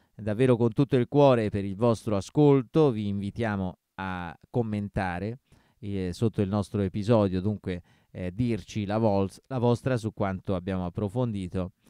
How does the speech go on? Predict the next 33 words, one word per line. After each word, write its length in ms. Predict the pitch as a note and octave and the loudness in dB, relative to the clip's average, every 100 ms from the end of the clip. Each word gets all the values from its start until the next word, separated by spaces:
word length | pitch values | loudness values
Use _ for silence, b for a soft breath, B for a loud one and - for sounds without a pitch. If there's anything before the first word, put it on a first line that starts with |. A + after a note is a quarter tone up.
| b b b | b b b
E 340 | G#2 G2+ F#2+ F#2+ | -6 -4 -4 -4
vi 80 | A#2 | -4
invitiamo 460 | A2+ A2 B2 A#2+ | -4 -2 0 0
a 40 | G#2 | -2
seguire 400 | A2 G#2 A#2+ G#2+ | -4 -2 -2 0
i 40 | |
nostri 380 | A2 A2 - G2+ | -2 -4 -6 -6
prossimi 460 | A2+ G#2 - G2+ | -4 -4 -6 -6
episodi. 440 | F#2 G#2 B2+ A#2+ F#2+ | -4 -2 0 0 -2
Se 100 | F#2+ | -8
non 100 | F2+ | -8
l'avete 300 | F2 F2+ F2 | -6 -8 -10
ancora 340 | E2+ - F#2 | -8 -6 -6
fatto, 300 | E2+ F2+ - | -6 -8 -6
iscrivetevi 840 | F2 - G#2+ G#2 A#2 G2+ F2+ F2+ | -10 -8 -6 -2 0 -2 -4 -6
al 240 | E2+ F2 E2+ | -8 -12 -10
mio 160 | F#2+ | -8
podcast 640 | F2+ G#2 G2 - F#2+ F2 G2 | -4 -4 -4 -8 -10 -8 -8
Radio 460 | F2+ G#2 G#2 G2+ | -6 -4 0 -2
Pugino 320 | F2+ A2+ A2 G#2 | -2 -4 -2 -2
On 80 | |
Air, 180 | G2+ F#2+ b b b | -2 -6 b b b
ovunque 440 | A2 A#2 G#2+ G#2+ | -4 -4 -2 -4
mi 80 | G2+ | -4
stiate 460 | F#2 A2 G2 G2 F2+ b b | -4 -4 -4 -4 -8 b b
ascoltando, 1080 | - G2+ - C3 A#2+ - B2+ A#2 B2 C3+ - _ | -6 -6 -2 2 2 2 0 0 0 0 0 _
e 120 | A2 | -6
al 100 | G2 | -4
mio 180 | G2+ G#2 | -2 -2
canale 320 | G#2+ G2+ F#2+ | -2 -4 -2
YouTube 560 | F#2+ G#2+ G2+ F2+ F#2 - | 0 0 -2 -4 -6 -8
Marco 460 | A#2 G#2 G2 G#2+ F#2+ | -6 -6 -4 -6 -4
Pugini. 460 | G#2+ F2+ F#2 E2+ | -6 -6 -10 -10